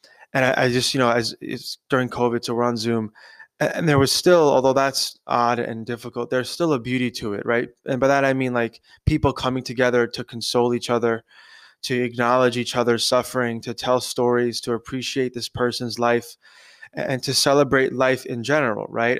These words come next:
And I think a lot of different cultures have rituals around death, and those rituals are,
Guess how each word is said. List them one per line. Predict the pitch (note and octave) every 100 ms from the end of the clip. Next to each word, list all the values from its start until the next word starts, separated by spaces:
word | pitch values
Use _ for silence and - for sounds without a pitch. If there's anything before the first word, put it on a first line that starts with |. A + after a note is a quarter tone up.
| -
And | C3 B2+
I |
think | A#2+ D3 B2+ - - _ _ _ _ _ _
a | B2+
lot | B2+ C3+
of | B2+
different | C3+ C3 A#2+
cultures | C3 B2 B2 A#2+ G#2+
have | B2 A#2 A2+ - _ _
rituals | B2+ B2+ B2+ C3+ B2
around | A#2 A#2+ A#2 A2
death, | C3 C3 A#2+
and | A2 A2 G#2+
those | A#2 G#2
rituals | C#3 - B2 A#2+
are, | A#2+ A2+ G#2+